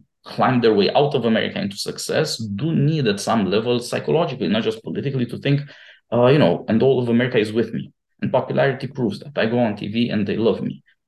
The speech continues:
T V was, that's what T V was supposed to achieve for America, a popularity-making machine. You go on T V and now you're popular.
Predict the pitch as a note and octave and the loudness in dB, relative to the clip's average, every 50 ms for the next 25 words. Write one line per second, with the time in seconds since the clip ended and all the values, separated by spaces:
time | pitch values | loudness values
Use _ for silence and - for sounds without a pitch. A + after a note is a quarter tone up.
0 | _ _ - A#2+ A2 G2+ A#2+ B2+ C3 B2 A#2+ B2 A#2+ - G2+ G2 C3 - - - | _ _ -2 -2 -2 0 0 -2 0 0 0 0 0 -2 -2 -2 -2 0 0 -2
1 | - - B2 A#2 C3 - B2+ - A2 - C3 B2 - B2+ B2 - - B2+ - - | -2 -2 -4 -6 -4 -6 -4 -6 -6 -6 -6 -4 -4 -4 -2 -2 -2 -2 -2 -2
2 | - - - - - - - - - - - - A2 - - A2+ A2 - - B2 | -2 0 0 -2 -4 -6 -4 -4 -4 -4 -4 -6 -6 -6 -4 -2 -2 0 0 -2
3 | A#2+ A#2 A2 A2+ A2 A2 - F#2+ G#2 G2+ G2+ G2+ - - - - - - - _ | -2 -2 -2 -2 -2 -2 -2 -2 0 0 0 0 0 -2 -2 -4 -4 -10 -14 _
4 | _ _ _ _ _ _ _ _ _ D2+ E2 G2+ A2 A#2 A2 G#2+ G#2 - F2+ F#2+ | _ _ _ _ _ _ _ _ _ -6 0 2 2 4 4 2 0 -4 -6 -2
5 | A#2 B2 C3+ - - G#2+ A#2+ A#2 A#2+ A2 A2 - - - - - - C#3 C#3 | 0 0 0 0 0 0 2 2 2 0 -2 -2 -4 -6 -8 -6 -10 -14 -14